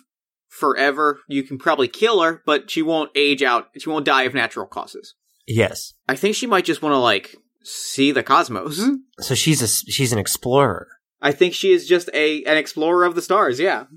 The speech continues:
Speaker 2: Yeah, if you have nothing but time and there's an infinite void in front of you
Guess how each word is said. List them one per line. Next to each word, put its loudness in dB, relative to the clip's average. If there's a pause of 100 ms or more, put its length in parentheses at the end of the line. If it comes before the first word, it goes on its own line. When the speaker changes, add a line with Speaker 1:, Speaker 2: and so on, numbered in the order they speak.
(240)
Speaker 2:
Yeah, 2
if 2
you 4
have 0
nothing 0
but 0
time 0
and 0
there's 0
an -2
infinite 0
void 2
in -2
front 0
of 0
you 0